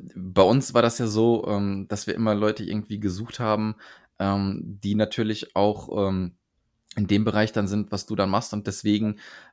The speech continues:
ähm, bist du jetzt zum Beispiel mit deinen, äh, Rhetorik-Hacks mit dabei, die du auf deiner Webseite natürlich auch präsentierst. Und, ähm, meiner Meinung nach ist das natürlich auch so, wenn, wenn Leute, ähm, bestimmte Dinge,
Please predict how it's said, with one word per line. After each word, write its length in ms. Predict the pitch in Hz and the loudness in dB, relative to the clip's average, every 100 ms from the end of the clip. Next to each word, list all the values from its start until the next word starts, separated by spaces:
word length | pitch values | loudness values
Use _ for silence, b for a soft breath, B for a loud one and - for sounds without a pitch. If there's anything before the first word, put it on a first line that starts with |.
| - | -4
ähm, 400 | 101 101 101 95 | 0 2 2 0
bist 200 | 101 - | -2 0
du 80 | 113 | 4
jetzt 260 | 127 - - | 4 2 -2
zum 120 | 113 | 6
Beispiel 480 | 110 110 - 117 110 | 6 6 2 4 4
mit 240 | 104 - | 0 2
deinen, 400 | 104 101 104 98 | 2 4 2 -2
äh, 320 | - 95 95 - | -2 -2 -2 -4
Rhetorik-Hacks 920 | 104 - 113 127 127 139 - - - _ b b | -8 -4 -2 -2 -2 -6 -6 -10 -12 _ b b
mit 140 | 117 117 | -2 2
dabei, 360 | 110 110 113 127 | 6 8 6 4
die 160 | 123 | -2
du 240 | 107 104 104 | -2 -2 -2
auf 100 | 92 | -4
deiner 220 | 104 101 | -2 0
Webseite 380 | 110 - 117 113 | -2 0 0 0
natürlich 340 | 107 117 113 | -6 -6 -6
auch 120 | - - | -6 -4
präsentierst. 600 | 110 104 - 117 120 73 | -4 -4 -2 0 0 -2
Und, 200 | 101 - B B B - | -4 -4 B B B 2
ähm, 340 | 101 101 98 - | 4 4 2 4
meiner 220 | 196 160 | 6 6
Meinung 260 | 123 110 104 | 6 4 2
nach 160 | 104 | 0
ist 120 | 117 113 | 0 -6
das 100 | 107 | -6
natürlich 400 | 101 117 104 90 | -4 -4 -4 -6
auch 100 | 104 | -6
so, 360 | - 107 107 - | -2 -2 -2 -4
wenn, 480 | 104 98 95 92 - - | -4 -2 -2 -4 -8 -8
wenn 220 | 90 92 | -8 -6
Leute, 600 | 95 95 104 113 104 101 b b b _ | 0 2 2 0 -2 -2 b b b _
ähm, 300 | 87 95 98 | -6 -4 -4
bestimmte 420 | 98 - 107 104 | -6 -6 -6 -4
Dinge, 460 | 101 107 110 104 104 | -4 0 2 2 0